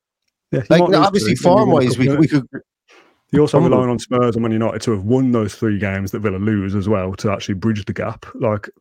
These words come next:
Speaker 1: I don't see a situation where Villa drop out of the top five now for the remainder of the season. And whether that gets Champions League is obviously dependent on what, uh, the, the English clubs do in Europe. But I think we'll finish in the top four,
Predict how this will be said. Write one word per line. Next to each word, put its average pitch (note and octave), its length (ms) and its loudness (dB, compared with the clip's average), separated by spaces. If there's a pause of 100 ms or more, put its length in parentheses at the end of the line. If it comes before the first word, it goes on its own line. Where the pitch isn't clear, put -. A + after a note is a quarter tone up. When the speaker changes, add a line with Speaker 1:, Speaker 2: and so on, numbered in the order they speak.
(260)
Speaker 1:
I A2 60 -8
don't C3+ 200 0
see C3 120 -2
a B2 60 2
situation A2 520 -4
where A#2 80 0
Villa G#2+ 200 -2
drop G2+ 220 -6
out G#2 120 -4
of A2 60 -8
the A2 40 -4
top - 220 -8
five G2+ 240 -2
now G#2+ 260 -4
for - 140 -8
the G2 60 -2
remainder F#2+ 240 -2
of F#2 40 -6
the F#2 80 -10
season. F#2 440 -6
And G2+ 100 -2
whether G2+ 140 -2
that G#2 160 -2
gets A2 200 -6 (140)
Champions G2+ 300 -4
League F#2+ 200 -2
is F#2 80 -4
obviously F#2+ 260 -4
dependent F#2+ 440 -6
on G2+ 100 -2
what, F#2+ 140 -2 (240)
uh, F2+ 160 -2
the, F2+ 260 -4
the G#2+ 60 -4
English F#2+ 260 -4
clubs G2 260 -4
do A2+ 140 0
in G#2 80 0
Europe. F2+ 400 -8 (480)
But A2 60 2
I A2 60 4
think A#2+ 120 0
we'll G2+ 80 -2
finish F#2+ 240 -2
in F#2+ 60 -2
the F2+ 40 -2
top - 160 -4
four, F#2 300 0